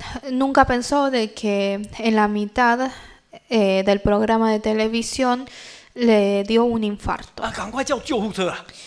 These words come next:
Speaker 1: Entonces, eh, su familia llamó a la ambulancia.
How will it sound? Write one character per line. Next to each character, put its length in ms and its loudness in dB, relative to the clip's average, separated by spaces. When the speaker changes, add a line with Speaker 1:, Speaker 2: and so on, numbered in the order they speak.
Speaker 1:
Entonces, 800 -2
eh, 400 4
su 160 0
familia 440 2
llamó 580 2
a 260 4
la 220 4
ambulancia. 880 -4